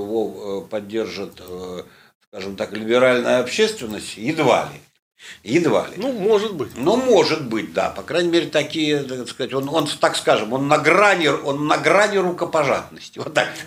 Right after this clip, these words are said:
Speaker 1: <laughs> Не рукопожатный, не, не рукопожатный, а на грани рукопожатности. Вот. Но вообще, так сказать, то, что есть люди, которые готовы, м, независимые кандидаты, которые готовы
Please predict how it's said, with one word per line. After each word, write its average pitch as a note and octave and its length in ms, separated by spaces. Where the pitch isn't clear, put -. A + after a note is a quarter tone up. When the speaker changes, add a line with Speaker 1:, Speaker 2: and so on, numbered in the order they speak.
Speaker 1:
<laughs> - 380
Не C#3+ 140
рукопожатный, F3 960
не, F3+ 180
не F#3+ 240
рукопожатный, C#3+ 720
а - 20
на E3+ 160
грани F3 420
рукопожатности. A2+ 1080
Вот. C#3+ 340
Но F3+ 260
вообще, E3+ 440
так A3 180
сказать, E3 260
то, D#3+ 160
что - 200
есть D#3+ 380
люди, D#3 300
которые C3 420
готовы, C3+ 520
м, B2 640
независимые A#2+ 840
кандидаты, A#2 520
которые A#2 340
готовы C#3+ 800